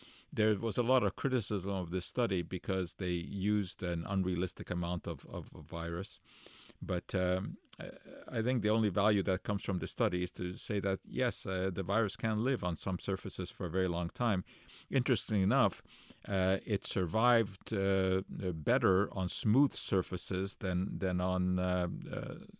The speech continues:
surfaces like cotton, which is somewhat surprising. But anyway, that's, that's where this information comes from, that, that under high temperature and, uh, low humidity, uh, the virus is less likely to survive. But those are not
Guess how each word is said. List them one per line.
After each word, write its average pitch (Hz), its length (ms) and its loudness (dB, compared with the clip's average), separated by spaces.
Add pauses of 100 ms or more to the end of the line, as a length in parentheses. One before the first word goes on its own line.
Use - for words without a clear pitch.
(140)
surfaces 95 600 -2
like 85 200 -2 (360)
cotton, - 460 -4 (640)
which - 220 -4
is - 400 -6 (180)
somewhat 92 380 -2 (160)
surprising. 90 800 -6 (420)
But 110 120 -2
anyway, 113 340 4
that's, 110 280 2
that's 123 300 -4
where 107 80 0
this 92 200 -6
information 95 580 -4
comes 107 240 -4
from, 85 240 -4
that, 82 180 -2 (140)
that 90 200 -4
under 87 260 -2
high 92 200 0
temperature 90 760 -4
and, 85 400 -4
uh, 85 240 -2
low 87 140 -2
humidity, 87 720 -4 (560)
uh, 87 60 -2
the 82 140 -4
virus 87 420 -2
is 82 160 -8
less 90 220 -4
likely 87 320 -6
to - 20 -12
survive. 87 640 -4 (560)
But 78 220 -6 (680)
those 110 220 0
are 98 80 4
not 101 200 4